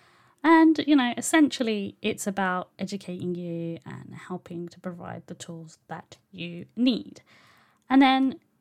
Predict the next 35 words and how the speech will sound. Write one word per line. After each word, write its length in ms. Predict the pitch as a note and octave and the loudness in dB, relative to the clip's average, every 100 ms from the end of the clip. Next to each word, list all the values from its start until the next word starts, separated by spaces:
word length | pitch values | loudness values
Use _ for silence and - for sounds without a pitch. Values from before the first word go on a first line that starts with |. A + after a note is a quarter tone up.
| _ _ - | _ _ -14
<sighs> 40 | - - - - _ _ _ | -12 -14 -20 -20 _ _ _
just 240 | - E4 - | 0 2 2
to 60 | |
give 160 | C#4 B3 | 0 2
a 60 | A#3 | 2
little 180 | A3 | 0
bit 220 | G3 - - | -2 -8 -6
of 140 | F#3+ | -6
a 40 | F#3 | -6
wider 340 | F#3 F#3 F#3+ | -6 -8 -8
context, 720 | - G3+ F#3+ F3+ C3+ - - _ _ _ _ _ _ _ _ _ | -8 -8 -6 -8 -12 -14 -18 _ _ _ _ _ _ _ _ _
I've 140 | A3+ A#3+ | 0 0
spoken 400 | - C#4 C#4 C4 | 4 4 4 2
about 320 | A3+ G3+ F#3+ | 2 -2 0
mentoring 800 | G3 G3+ G3 G3+ F3 E3+ F3 F3 - | -2 -2 -2 -6 -4 -4 -4 -6 -8
and 100 | F#3+ | -8
I've 80 | |
spoken 380 | F3 G3+ F#3+ F#3+ | -4 -4 -2 -4
about 340 | F3+ E3+ D#3 - | -4 -6 -6 -6
coaching 440 | G3+ - - F#3 | -6 -6 -6 -6
before 600 | F#3+ - F#3 F#3+ G#3+ G#3 - | -6 -10 -10 -6 -6 -6 -4
on 460 | F#3 F3 F3 F3+ E3+ | -2 -2 -2 -4 -4
this 540 | E3 E3+ - - - _ | -4 -4 -4 -4 -6 _
podcast. 720 | - G3+ - D#3 A#1+ - - _ _ _ _ | -6 -6 -6 -8 -8 -10 -18 _ _ _ _
And, 120 | G#3+ G#3+ | -6 -2
you 40 | |
know, 140 | F#3 | 0
a 60 | G3 | 0
mentor 340 | A3 B3+ B3+ | 2 0 0
is 140 | G#3+ G3+ | -2 -2
someone 380 | G3+ G3 F#3 F#3 | -2 -2 -2 -6
that 100 | G3 | -6
on-, 180 | G#3+ | -4
not 160 | A3 B3 | -4 -4
only 420 | A#3 G#3+ G3 F#3+ | -4 -2 -4 -6